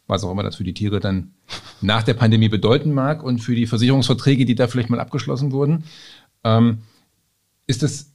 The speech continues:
ist das ein Thema jetzt, was als nächstes kommt, oder sind es vielleicht auch Standardprodukte wie die klassische Privathaftpflicht, die Hausratversicherung, Wohngebäude? Oder sagt ihr, nee, das, dafür gibt's genug Anbieter, da ist auch der, der Markt schon ganz gut digital, wir so, wir warten oder wir versuchen uns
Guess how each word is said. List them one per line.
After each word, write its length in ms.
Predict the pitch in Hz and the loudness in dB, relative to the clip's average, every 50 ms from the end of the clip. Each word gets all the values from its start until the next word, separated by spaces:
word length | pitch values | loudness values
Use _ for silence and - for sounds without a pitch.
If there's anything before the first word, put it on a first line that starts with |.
| _ _ _ - - - _ _ _ - | _ _ _ -18 -18 -18 _ _ _ -6
ist 120 | 117 - | -4 -2
das 140 | 156 156 - | -2 -2 -2
ein 140 | 156 143 - | -4 -6 -2
Thema 320 | - 156 156 156 160 156 | -2 0 2 2 2 2
jetzt, 200 | 147 143 139 - | 2 0 -2 -2
was 140 | - - 131 | -4 -4 -4
als 120 | 127 113 | -2 -2
nächstes 280 | 127 120 - 123 113 - | -2 -4 -4 -6 -8 -4
kommt, 320 | - 147 170 190 185 - | -2 -2 0 0 -2 -2
oder 380 | 139 131 127 131 127 123 113 - - _ _ _ _ _ _ _ | -2 0 2 4 2 2 0 -4 -10 _ _ _ _ _ _ _
sind 200 | 131 117 131 131 | 2 4 4 4
es 120 | 135 107 | 4 2
vielleicht 280 | - 117 110 123 131 - | 2 2 2 2 2 2
auch 360 | 127 123 117 110 - - - _ _ _ _ _ _ _ _ _ _ _ _ _ | 2 2 2 2 -2 -6 -14 _ _ _ _ _ _ _ _ _ _ _ _ _
Standardprodukte 920 | - - - - 101 107 117 117 110 113 - 117 107 107 104 - - 104 87 | -10 -6 -2 0 4 4 4 4 2 0 -4 -4 -2 -2 -4 -4 -6 -6 -4
wie 300 | 98 98 98 95 92 - - _ _ _ | -4 -4 -4 -4 -6 -10 -16 _ _ _
die 80 | - 101 | -8 -8
klassische 500 | 107 - 107 98 98 104 98 107 98 92 - _ _ | -6 -4 -4 -4 -4 -4 -4 -4 -6 -6 -10 _ _
Privathaftpflicht, 1000 | - - - 92 90 92 95 - - 104 101 - - - 90 90 87 85 - _ _ - | -14 -10 -8 -6 -4 -4 -6 -4 -6 -6 -6 -8 -10 -10 -8 -8 -10 -10 -14 _ _ -10
die 100 | 117 85 | -8 -6
Hausratversicherung, 1300 | - - 90 95 - - 107 92 90 - - - 90 90 90 90 - 101 90 - 90 85 90 90 - - - | -6 -6 -6 -6 -6 -4 -6 -6 -6 -6 -8 -8 -8 -8 -8 -8 -8 -8 -8 -6 -6 -6 -6 -8 -10 -12 -14
Wohngebäude? 680 | 98 90 87 95 101 101 98 - 95 92 92 87 87 | -12 -8 -8 -8 -8 -8 -8 -8 -6 -6 -6 -6 -6
Oder 380 | 98 101 104 101 101 98 - - | -4 -2 -2 -2 -2 -4 -6 -8
sagt 260 | 98 98 92 - - | -8 -8 -8 -8 -8
ihr, 80 | 95 92 | -8 -6
nee, 500 | 92 95 98 101 107 107 110 110 110 110 | -4 -2 0 2 2 4 2 2 0 -2
das, 440 | - 101 - - - - - - - | -6 -6 -4 -6 -6 -6 -8 -6 -4
dafür 240 | 107 101 104 - 107 | -4 -4 -2 -4 -4
gibt's 220 | - 110 - - | -6 -6 -10 -4
genug 260 | - 107 107 123 120 - | -2 0 0 0 0 -2
Anbieter, 560 | 127 135 120 139 143 139 - - - 143 135 | -4 -4 -2 -2 -2 -2 0 0 0 0 0
da 140 | - 113 107 | 0 -2 -2
ist 200 | 117 110 110 - | -4 -4 -6 -8
auch 120 | - - | -10 -10
der, 260 | - - 113 110 110 113 | -8 -10 -8 -8 -8 -8
der 120 | 110 101 | -6 -4
Markt 320 | 104 98 95 107 123 - | -2 -2 0 -2 -2 -4
schon 120 | - 131 117 | -4 -4 -4
ganz 240 | 113 113 110 - - | -4 -4 -6 -6 -8
gut 160 | 120 110 110 | -10 -8 -8
digital, 480 | 110 107 117 113 - 107 107 113 107 | -8 -8 -8 -8 -6 -4 -2 -2 -2
wir 100 | 101 104 | -2 -4
so, 200 | 95 101 107 101 | -4 -6 -6 -6
wir 120 | 98 101 92 | -4 -4 -2
warten 360 | 92 95 101 110 113 107 107 | -2 -2 -2 -2 -2 -2 -2
oder 280 | 101 90 95 95 92 98 - | -2 -4 -4 -6 -6 -8 -8
wir 100 | 95 92 | -10 -10
versuchen 380 | - - 104 104 104 104 110 | -10 -8 -8 -8 -8 -6 -6
uns 260 | 107 104 - - - | -6 -8 -8 -10 -14